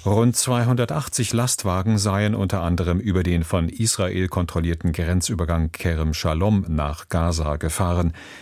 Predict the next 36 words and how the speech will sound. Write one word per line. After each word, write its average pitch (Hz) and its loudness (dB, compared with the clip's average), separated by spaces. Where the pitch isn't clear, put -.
sagte 104 -2
ein 107 0
Vertreter 107 0
des 101 0
ägyptischen 104 0
Roten 87 0
Halbmondes 73 0
der 78 -6
deutschen 76 -4
Presseagentur. 80 -4
Tausende 110 4
weitere 107 0
L 107 2
K 95 0
W 87 2
stünden 113 2
zur 85 -2
Einfahrt 92 0
in 85 0
das 78 -2
Gebiet 76 -6
bereit. 90 -2
Der 104 4
Deutschlandchef 104 0
des 90 0
uno-Welternährungsprogramms 90 0
Frick - -4
verwies 110 -2
erneut 110 -2
auf 113 -4
die 104 0
angespannte 110 0
humanitäre 101 2
Lage 110 2
im 73 -2
Gazastreifen. 78 -2